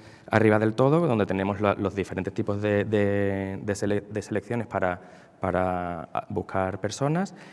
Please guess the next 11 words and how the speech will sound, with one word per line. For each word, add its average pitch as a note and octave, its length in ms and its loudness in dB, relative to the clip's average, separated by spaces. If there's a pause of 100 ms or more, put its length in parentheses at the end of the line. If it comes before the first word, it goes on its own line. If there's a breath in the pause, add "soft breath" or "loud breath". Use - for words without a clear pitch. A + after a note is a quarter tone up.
(120)
Tenemos F#2 280 2
también B2 240 2
nuestra G2 220 -2
zona G2+ 240 0
de, F2 340 0
de, F2 460 -4 (200)
de - 160 -6
búsqueda, C3+ 560 -2
donde G2 260 -4
estamos F#2 300 -4
seleccionando G2+ 640 -4